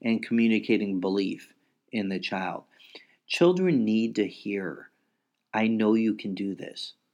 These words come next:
They need to hear those positive statements, um, stated by both educators, uh, but especially parents.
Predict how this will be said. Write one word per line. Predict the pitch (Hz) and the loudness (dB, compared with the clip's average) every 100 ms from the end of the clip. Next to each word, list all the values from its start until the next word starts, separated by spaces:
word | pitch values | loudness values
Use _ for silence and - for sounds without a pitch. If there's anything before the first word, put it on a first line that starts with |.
| _ _ _ _ - | _ _ _ _ -20
They | 127 131 | 0 2
need | 170 175 | 4 4
to | 131 | 4
hear | 123 110 | 4 0
those | 98 92 | 0 -6
positive | - - 107 113 113 104 | -12 -4 -2 0 0 -2
statements, | - - 101 - 92 - - _ _ _ _ _ - | -6 -6 -4 -6 -12 -14 -18 _ _ _ _ _ -10
um, | 107 95 98 - - | -6 -6 -8 -14 -14
stated | - - 113 107 | -4 2 4 4
by | 101 | 0
both | 101 107 104 - _ | 0 -2 -4 -14 _
educators, | 120 131 117 120 101 95 95 - _ _ _ | -2 0 0 2 2 0 -6 -16 _ _ _
uh, | 107 101 | -8 -8
but | - 117 110 | -4 -2 -2
especially | 107 - - 110 104 - 92 92 90 _ _ - | -4 -10 -2 -2 -2 -4 -6 -8 -10 _ _ -14
parents. | - 95 87 - - | -10 -8 -8 -12 -12